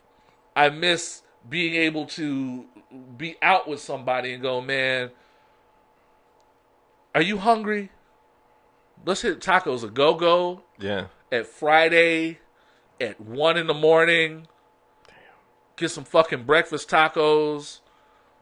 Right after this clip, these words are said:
Speaker 1: Walk out of there. Be able to. We, we be sitting on the fucking, on the fucking train stop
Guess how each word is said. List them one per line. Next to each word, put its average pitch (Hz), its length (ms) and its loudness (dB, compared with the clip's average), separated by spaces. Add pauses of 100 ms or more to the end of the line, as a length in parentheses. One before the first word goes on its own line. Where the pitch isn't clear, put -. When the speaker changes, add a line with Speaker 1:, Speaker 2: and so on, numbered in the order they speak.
(140)
Speaker 1:
Walk 160 300 4
out 160 180 6
of 156 80 2
there. 160 300 4
Be 139 160 -4
able 147 160 -4
to. 139 180 -6
We, 156 160 -14
we 147 320 -14
be 151 140 -12
sitting 156 360 -8
on 151 140 -2
the 143 80 -6
fucking, 143 600 -2 (420)
on 147 160 0
the 143 60 -4
fucking 151 360 0
train 165 420 0
stop 170 560 2